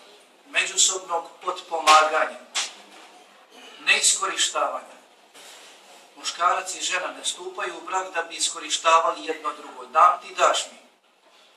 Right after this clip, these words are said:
Uskratiš mi, uskratim ti. Ne. Već dakle, brak je institucija potpomaganja, gdje se trebaju potpomagati na dobročinstvu, na dobru, u hajru,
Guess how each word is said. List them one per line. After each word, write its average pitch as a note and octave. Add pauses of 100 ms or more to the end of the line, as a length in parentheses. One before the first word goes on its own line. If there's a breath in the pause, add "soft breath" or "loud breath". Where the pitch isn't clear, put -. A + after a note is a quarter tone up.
(180)
Uskratiš F#3
mi, F3+
uskratim D#3
ti. -
Ne. - (600)
Već -
dakle, D#3+
brak F3
je F3
institucija D#3+ (120)
potpomaganja, D3+ (760)
gdje -
se -
trebaju E3
potpomagati D#3 (540)
na C3
dobročinstvu, - (160)
na B2
dobru, F3 (220)
u C#3
hajru, E3